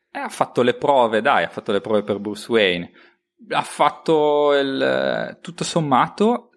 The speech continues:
il suo personaggio era quello che poi capisci, eh,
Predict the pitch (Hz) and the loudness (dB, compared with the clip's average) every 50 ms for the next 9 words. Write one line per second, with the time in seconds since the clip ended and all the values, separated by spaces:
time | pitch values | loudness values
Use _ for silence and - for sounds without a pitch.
0 | _ _ _ - 120 120 120 117 120 120 117 113 - 135 120 107 131 113 - - | _ _ _ -8 -4 -2 -2 0 0 0 -2 -2 -2 -2 0 0 0 0 0 2
1 | 117 113 117 127 135 139 143 147 151 151 - - _ - 110 110 110 - - - | 2 2 2 2 0 0 2 2 2 2 -2 -6 _ -2 0 0 0 -2 -2 0
2 | 117 107 110 120 127 131 131 - - _ - - - 107 - - 107 104 107 107 | 0 2 2 2 2 0 0 0 -4 _ -12 -10 -10 -6 -2 0 0 0 0 -2
3 | - - 120 - - - 120 117 117 - - - - 127 123 123 127 - _ _ | -4 -4 -4 -4 -4 -6 -8 -6 -6 -6 -6 -6 -4 -4 -4 -4 -4 -8 _ _
4 | _ - - - - _ _ _ _ _ - - - - | _ -20 -20 -20 -20 _ _ _ _ _ -18 -6 -2 2